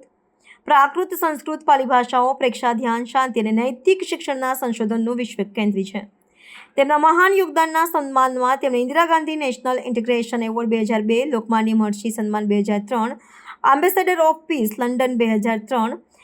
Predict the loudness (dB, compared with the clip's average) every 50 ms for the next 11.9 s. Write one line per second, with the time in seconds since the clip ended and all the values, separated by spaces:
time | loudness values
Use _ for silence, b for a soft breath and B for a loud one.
0 | b b b 4 6 6 6 4 2 -2 -4 -2 2 2 2 2 2 0 -2 -2
1 | -2 -2 -2 0 0 0 0 0 -4 -4 -4 -4 -4 -2 -4 -2 -2 -2 -2 -2
2 | -2 -6 -6 -6 -4 -2 -2 -2 0 0 0 0 0 -2 -4 -4 -2 0 2 2
3 | 2 2 0 0 0 0 -2 -2 -2 -6 -4 -4 -6 -6 -4 -4 -4 -4 -6 -8
4 | -6 -6 -4 -4 -4 -2 -2 -2 0 -2 -2 -2 -4 -4 -6 -6 0 4 6 6
5 | 6 4 2 B B B B B B B -2 -2 0 2 2 2 2 4 2 2
6 | 2 4 2 2 0 -2 -2 -2 0 0 0 0 0 0 -2 -2 -2 -2 0 0
7 | 0 2 0 -2 -2 -4 -4 -4 -4 -4 -2 -2 -2 0 2 2 0 0 0 0
8 | -2 -4 -6 -12 -20 -20 -20 -4 2 2 4 4 4 0 -2 -6 -12 -14 -6 -2
9 | -2 0 0 0 -2 -4 -4 -6 -6 -4 -4 -4 -2 -2 -4 -4 -6 -6 -6 -6
10 | -6 -6 -8 -8 -10 -12 -10 -8 -4 -2 0 0 0 0 -2 -2 -4 -6 -6 -4
11 | -4 -6 -4 -4 -6 -8 -8 -8 -6 -6 -6 -6 -8 -10 -12 -14 -20